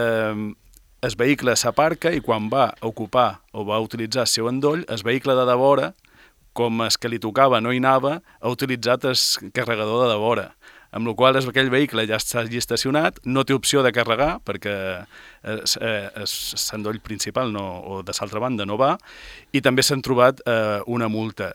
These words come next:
Si un carregador que no funciona a aquella plaça no es pot utilitzar, el Consell hauria d'informar. Perquè, si no, és injust que aquestes persones, que de normal utilitzen aquests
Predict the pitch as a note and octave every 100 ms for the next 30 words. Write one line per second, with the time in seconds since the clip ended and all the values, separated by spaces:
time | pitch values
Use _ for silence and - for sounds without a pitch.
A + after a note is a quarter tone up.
0 | _ - - - - B2+ B2 B2 D3+ F3
1 | E3 D#3 D3 C#3 C3 C3 B2+ - A2+ -
2 | G2+ G2 F#2 A#2 B2 G#2+ G2 - F#2+ A2+
3 | A2 - G#2+ G2+ G2 F#2+ G2 C3+ - G2+
4 | A2+ G2 A#2+ A#2 A#2 C3+ A2+ G2 - F#2+
5 | F#2 - _ _ _ _ _ - - _
6 | - A#2+ A#2+ A2+ - B2 D3 - C#3 -
7 | B2+ A2 C#3+ - G#2+ G2 G2 - G2+ F#2+
8 | - G#2 - C3 C#3+ G3 - - G2 G2
9 | G2+ G2+ A#2 A2 G2 G2+ G2+ G2 G2 G2